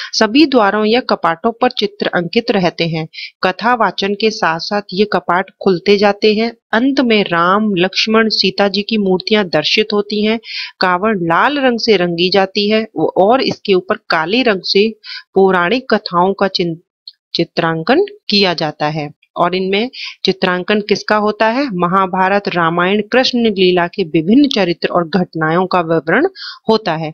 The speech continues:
साथ ही शनि, हनुमान, ब्रह्मा, लक्ष्मी, गरुण, लोक देव-, देवताओं जैसे पाबू जी, राम देव जी, हरिश्चंद्र, गोपी चंद्र, भरथरी को कथानुसार कावड़ में चित्रित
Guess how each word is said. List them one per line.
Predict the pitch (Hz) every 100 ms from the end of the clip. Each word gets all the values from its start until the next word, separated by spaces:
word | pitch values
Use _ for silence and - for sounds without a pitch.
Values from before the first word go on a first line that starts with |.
| - -
साथ | - 220 233
ही | 240 220 226
शनि, | - 220 208 214 196
हनुमान, | 196 190 190 196 202
ब्रह्मा, | 190 180 185 190 196
लक्ष्मी, | 190 180 - 202 202 190
गरुण, | 185 180 196 196 175
लोक | 175 214 220
देव-, | 160 185 180 190 175 - _ -
देवताओं | 156 175 170 165 180 185
जैसे | 175 175
पाबू | 170 175 160 160 175
जी, | 160 180
राम | 170 156 160 160 - _ _
देव | 156 156 151
जी, | - 175
हरिश्चंद्र, | 165 165 - - 170 180 247 - - - 165
गोपी | 190 190 262
चंद्र, | 254 214 202 208 214 - _ _ _ -
भरथरी | 175 202 214 226 196 190
को | 208
कथानुसार | 214 185 - 220 240 214 202
कावड़ | 202 175 160 175
में | 190
चित्रित | 185 180 - 180 - 302